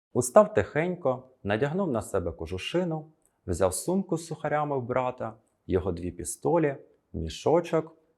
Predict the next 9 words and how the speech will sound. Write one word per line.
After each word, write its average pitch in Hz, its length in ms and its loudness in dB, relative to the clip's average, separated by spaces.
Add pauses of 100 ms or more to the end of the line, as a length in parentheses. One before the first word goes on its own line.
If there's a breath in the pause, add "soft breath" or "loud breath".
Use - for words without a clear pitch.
з - 140 -16
кулями 131 640 4 (100)
і 87 80 -6
ріжок 90 400 0
з - 60 -12
порохом. 80 640 -2 (500)
Припняв 220 400 2
свою - 260 -4
шаблю 143 520 2